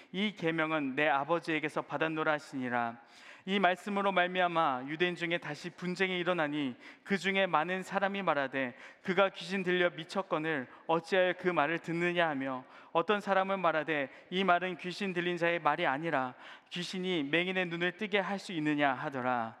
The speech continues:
아멘. 하나님, 오늘도 하나님 앞에 예배하는 이 자리로 우리를 불러주심에 감사합니다. 주님,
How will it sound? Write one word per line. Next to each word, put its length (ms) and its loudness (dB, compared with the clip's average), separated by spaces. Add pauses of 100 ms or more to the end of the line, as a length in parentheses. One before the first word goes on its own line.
(200)
아멘. 440 -4 (3000)
하나님, 600 2 (1000)
오늘도 400 4
하나님 300 2
앞에 380 2
예배하는 720 2
이 100 0
자리로 460 -2
우리를 400 -2
불러주심에 720 -6
감사합니다. 960 -10 (400)
주님, 420 0